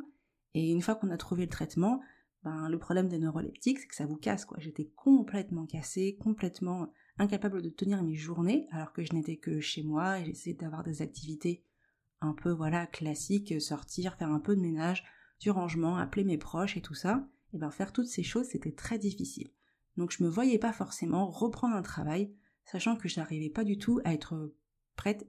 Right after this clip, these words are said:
physiquement. Mon psychiatre m'a vraiment forcée à prendre, à faire du sport pour pouvoir retrouver un petit peu de tonus physique. Et de plus, un traitement qui puisse m'aider à reprendre le travail.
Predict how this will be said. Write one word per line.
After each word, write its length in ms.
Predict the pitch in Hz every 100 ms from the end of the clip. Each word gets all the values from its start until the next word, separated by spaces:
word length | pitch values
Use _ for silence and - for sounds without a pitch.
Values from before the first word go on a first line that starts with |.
| -
physiquement. 580 | - 214 185 - - - _ _ _ _ _ _ _
Mon 140 | 196
psychiatre 500 | 202 226 214 247 247
m'a 160 | 170 151
vraiment 360 | 156 196 226 233
forcée 540 | - 202 - 202 208 - - _
à 100 | -
prendre, 360 | 185 - 208 208
à 100 | 202
faire 200 | 180 226
du 120 | 185 165
sport 420 | - - 180 202 - - - _
pour 160 | 190
pouvoir 260 | 196 208 226
retrouver 340 | 220 208 190
un 80 | 185
petit 180 | 180 208
peu 140 | 240
de 60 | 240
tonus 360 | 208 185 180 -
physique. 500 | 170 170 269 269 - _ _ - - _ _ _ _ _ _ _ - - -
Et 120 | 208
de 120 | 208
plus, 340 | 202 202 196 -
un 160 | 170 170
traitement 360 | 185 175 190
qui 160 | 185 -
puisse 260 | - 170
m'aider 220 | 175 160 160
à 80 |
reprendre 340 | 156 151 - 151
le 80 | 147
travail. 340 | - 151 170